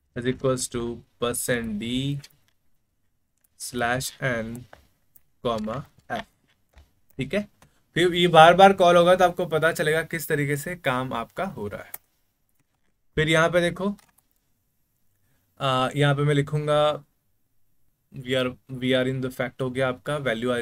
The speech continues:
गई। If अगर f equal equals to one, अगर f की value one है तो मैं क्या करूँगा, Return,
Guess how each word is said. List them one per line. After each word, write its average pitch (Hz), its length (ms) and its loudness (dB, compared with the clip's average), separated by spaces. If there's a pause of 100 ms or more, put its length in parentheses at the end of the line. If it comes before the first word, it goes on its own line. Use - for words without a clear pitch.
गई। 180 160 -8 (460)
If 180 160 -2 (440)
अगर 135 320 0 (1300)
f 180 240 2 (220)
equal 165 280 0
equals 160 340 -4
to 147 120 0
one, 107 240 -6
अगर 143 240 2 (100)
f 143 120 -6
की 165 80 -6
value 160 240 -6
one 151 200 -2
है 143 260 -4
तो 139 100 -4
मैं 139 140 -4
क्या 151 140 -2
करूँगा, 143 340 -4
Return, 127 420 -6